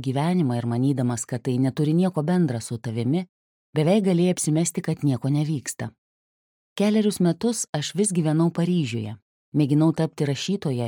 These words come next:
ir viską nors iki ausų įsimylėdavau, nors tai visuomet baigdavosi nelaimingai. Mirtinai troškau aprašyti ryškų ir spinduliuojantį veikėją, tokį kaip ponia Breta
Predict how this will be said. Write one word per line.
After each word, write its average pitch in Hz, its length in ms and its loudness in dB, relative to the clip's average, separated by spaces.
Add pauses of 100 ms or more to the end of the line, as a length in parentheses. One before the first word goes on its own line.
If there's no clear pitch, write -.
ir 123 160 -4
viską 165 400 -4
nors 139 300 -2
iki 123 160 -4
ausų 139 260 -6
įsimylėdavau, 120 720 -4 (480)
nors 127 240 -2
tai 143 80 4
visuomet 156 400 0
baigdavosi 131 560 -2
nelaimingai. 117 640 -4 (920)
Mirtinai 202 400 2
troškau 202 400 -2
aprašyti 165 560 -2
ryškų 175 460 -4
ir 120 100 -6
spinduliuojantį 139 800 0
veikėją, 156 600 0 (360)
tokį 160 280 0
kaip 156 180 0
ponia 139 260 2
Breta 127 400 -4